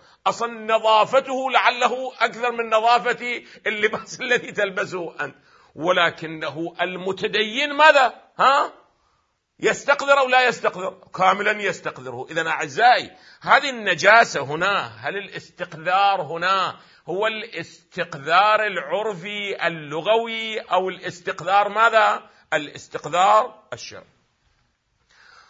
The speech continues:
بمقتضى الأمر الأولي البدوي نزل بلسان عربي ماذا؟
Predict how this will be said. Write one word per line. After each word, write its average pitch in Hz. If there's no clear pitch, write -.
بمقتضى 165
الأمر 175
الأولي 165
البدوي 202
نزل 165
بلسان 160
عربي 165
ماذا؟ 220